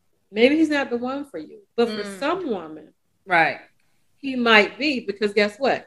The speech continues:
Speaker 1: He might be the man that'll take care of the house, clean, uh, um, make sure that everything is done around the house, cut the grass, go out and,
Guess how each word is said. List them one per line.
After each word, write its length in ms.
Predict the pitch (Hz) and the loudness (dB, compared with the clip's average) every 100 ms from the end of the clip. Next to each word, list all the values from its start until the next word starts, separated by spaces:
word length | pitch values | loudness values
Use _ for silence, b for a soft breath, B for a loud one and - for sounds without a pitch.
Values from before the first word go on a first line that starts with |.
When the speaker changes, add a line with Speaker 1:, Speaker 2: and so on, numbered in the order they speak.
| _ | _
Speaker 1:
He 100 | 294 | 0
might 280 | 330 202 185 | 2 2 0
be 100 | 196 | 0
the 80 | 190 | -2
man 320 | 185 190 190 | -4 -6 -6
that'll 160 | 180 160 | -10 -16
take 260 | - 196 214 | -10 -8 -4
care 160 | 190 | -6
of 60 | 165 | -6
the 60 | |
house, 440 | 196 240 208 202 202 | -8 -6 -4 -6 -12
clean, 540 | - 220 208 202 202 _ _ _ | -6 -4 -4 -6 -10 _ _ _
uh, 380 | 180 160 147 - - _ | -8 -8 -8 -12 -20 _
um, 380 | 160 143 - 60 220 _ _ _ _ _ _ _ - | -20 -20 -20 _ _ _ _ _ _ _ _ _ -8
make 240 | 214 214 | 0 0
sure 280 | - 233 208 | 2 0 0
that 220 | 151 - - | -2 -8 0
everything 400 | 214 220 220 190 | 2 2 -6 -8
is 140 | 160 | -10
done 240 | 196 202 196 | -6 -6 -6
around 220 | 190 185 | -10 -10
the 60 | |
house, 260 | 196 202 202 | -10 -10 -10
cut 200 | - 226 | -12 -18
the 60 | _ | _
grass, 480 | 190 196 196 196 202 _ _ | -10 -6 -4 -4 -8 _ _
go 140 | 208 | 0
out 320 | 202 202 202 | 2 0 -4
and, 160 | 180 | -14